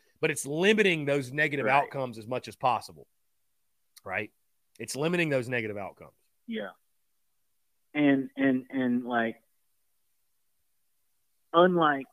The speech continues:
Speaker 2: football, right? With baseball, you, w-, w-, if you don't win today, there's always tomorrow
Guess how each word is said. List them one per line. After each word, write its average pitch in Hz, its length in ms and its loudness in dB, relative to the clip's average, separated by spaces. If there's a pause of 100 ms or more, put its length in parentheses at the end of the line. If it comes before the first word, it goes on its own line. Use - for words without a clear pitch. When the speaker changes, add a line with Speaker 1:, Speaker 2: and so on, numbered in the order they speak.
(220)
Speaker 2:
football, 120 560 -2
right? 120 320 -4
With 113 220 -10
baseball, 123 640 2
you, 120 320 -20 (120)
w-, 117 300 -6 (120)
w-, 131 140 -4 (120)
if 123 180 -8
you 135 100 -2
don't 143 300 0 (480)
win 131 420 0 (100)
today, 120 540 2
there's 110 220 -6
always 113 520 0 (100)
tomorrow 110 760 -4